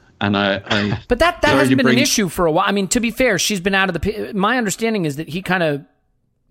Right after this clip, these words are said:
Speaker 1: Yeah,
Speaker 2: separated
Speaker 1: but,
Speaker 2: from her, right?
Speaker 1: but
Speaker 2: I mean
Speaker 1: Yeah, but exactly. I mean, your mom's never out of the picture, even if she
Speaker 2: Yeah.
Speaker 1: uh, and I don't really wanna get in, I'm just
Speaker 2: No,
Speaker 1: saying,
Speaker 2: it, yeah, it's
Speaker 1: uh,
Speaker 2: private, it's
Speaker 1: I think
Speaker 2: personal,
Speaker 1: he
Speaker 2: it's, it's very sad,
Speaker 1: It
Speaker 2: honestly.
Speaker 1: is.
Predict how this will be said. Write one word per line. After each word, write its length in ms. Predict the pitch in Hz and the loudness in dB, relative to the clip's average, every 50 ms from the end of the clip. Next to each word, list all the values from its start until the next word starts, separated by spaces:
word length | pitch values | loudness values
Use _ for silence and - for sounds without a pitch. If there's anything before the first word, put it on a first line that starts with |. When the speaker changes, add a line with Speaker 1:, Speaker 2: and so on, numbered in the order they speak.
| - _ _ | -20 _ _
Speaker 1:
Yeah, 160 | - 135 139 147 | 2 4 4 4
Speaker 2:
separated 440 | 147 143 143 262 214 165 143 135 127 | 4 4 4 4 4 4 4 2 0
Speaker 1:
but, 40 | 117 | -2
Speaker 2:
from 140 | - 147 127 | -4 -4 -2
her, 180 | 113 127 127 123 | -2 -2 -2 -2
right? 120 | 127 139 | 0 0
Speaker 1:
but 140 | 160 - - - | -2 -2 -2 -4
Speaker 2:
I 20 | |
mean 300 | 156 151 143 143 143 131 135 | -4 -2 -2 -2 -4 -6 -6
Speaker 1:
Yeah, 420 | - 120 131 143 151 160 160 156 143 | -2 0 2 4 4 4 4 2 2
but 200 | 127 - 135 131 | 2 2 2 2
exactly. 600 | 139 131 120 135 135 143 131 - - 131 120 120 - - _ - | 2 2 2 2 2 0 0 0 0 0 0 -2 -6 -14 _ -6
I 60 | 113 | -4
mean, 260 | 113 113 107 104 104 107 | -2 0 0 0 0 2
your 100 | 113 120 | 2 2
mom's 320 | 131 135 135 135 123 127 | 2 4 2 2 2 2
never 300 | 127 123 131 123 123 120 | 2 2 2 2 2 2
out 140 | 117 117 110 | 2 2 2
of 80 | 107 104 | 0 -2
the 60 | 104 | -2
picture, 360 | - - 113 107 - 113 107 | -2 -2 -4 -2 -2 -2 -2
even 180 | 104 104 101 107 | 0 0 0 -2
if 120 | 104 98 | -4 -2
she 80 | 160 143 | -4 -4
Speaker 2:
Yeah. 180 | 135 127 123 127 - | -4 -6 -8 -8 -4
Speaker 1:
uh, 120 | - 143 - - | -4 -2 -2 0
and 160 | 151 151 147 | 0 0 0
I 80 | 143 | 2
don't 240 | 135 156 165 143 - | 2 0 0 0 0
really 200 | 143 147 147 135 | 0 0 0 2
wanna 220 | 127 127 127 127 117 | 2 2 0 0 0
get 180 | 107 117 117 | 0 0 0
in, 100 | 117 - - | -2 -4 -2
I'm 160 | - - - 226 | 0 0 2 2
just 160 | 233 233 226 | 2 4 4
Speaker 2:
No, 60 | 220 | 4
Speaker 1:
saying, 240 | - - - - 233 | 4 4 4 2 2
Speaker 2:
it, 240 | 214 214 202 196 220 | 0 -2 -4 -4 -4
yeah, 140 | 208 196 | -2 -2
it's 80 | 185 - | 0 0
Speaker 1:
uh, 60 | 120 131 | 2 2
Speaker 2:
private, 200 | 120 120 120 190 - | 4 2 2 2 0
it's 40 | 127 | 0
Speaker 1:
I 40 | 127 127 | 2 2
think 40 | 147 180 | 2 2
Speaker 2:
personal, 220 | 160 135 131 165 156 | 2 2 2 2 0
Speaker 1:
he 60 | - | 0
Speaker 2:
it's, 220 | - - - - - _ | -2 -4 -6 -8 -10 _
it's 200 | - - - 190 | -12 -12 -12 -6
very 260 | 165 147 151 147 135 | -4 -2 -2 0 -2
sad, 360 | - - 139 127 123 120 117 123 | -2 -2 -2 -2 -2 -4 -8 -12
Speaker 1:
It 80 | 123 - | -16 -14
Speaker 2:
honestly. 460 | - 143 143 143 143 131 139 139 127 | -6 -2 0 0 0 0 2 2 2
Speaker 1:
is. 300 | 110 101 98 95 - - | 2 0 -2 -4 -8 -14